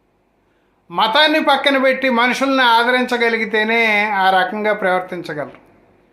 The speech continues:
రెండు వేల రెండులో గుజరాత్లో ముస్లింల మీద టార్గెటెడ్గా దాడులు జరిగినప్పుడు కూడా కొంతమంది ముస్లిం మిత్రుల్ని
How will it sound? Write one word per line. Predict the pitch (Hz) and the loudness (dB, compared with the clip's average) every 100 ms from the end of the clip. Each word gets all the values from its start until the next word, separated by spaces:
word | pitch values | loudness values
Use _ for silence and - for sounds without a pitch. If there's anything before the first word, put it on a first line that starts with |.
| _ _ _ - | _ _ _ -6
రెండు | 190 247 294 | -2 0 2
వేల | 285 269 226 | 2 2 2
రెండులో | 247 269 294 262 233 240 | 2 2 2 4 4 2
గుజరాత్లో | 208 220 247 269 269 269 247 247 | 0 -2 2 2 2 2 0 2
ముస్లింల | 220 208 269 294 269 | 0 -2 0 0 2
మీద | 254 240 233 | 2 0 0
టార్గెటెడ్గా | 226 208 226 262 247 240 233 233 | 2 2 2 -2 0 0 2 0
దాడులు | 202 208 220 220 | 2 2 2 -2
జరిగినప్పుడు | 214 208 208 202 202 202 | 0 -2 -2 -4 -2 -4
కూడా | 196 190 196 | -2 0 0
కొంతమంది | 196 185 185 190 190 | 0 -2 0 -2 -2
ముస్లిం | 185 185 233 233 | -4 -6 -4 -4
మిత్రుల్ని | 226 202 202 196 196 202 196 175 180 | -4 -6 -6 -6 -2 -2 0 -2 -6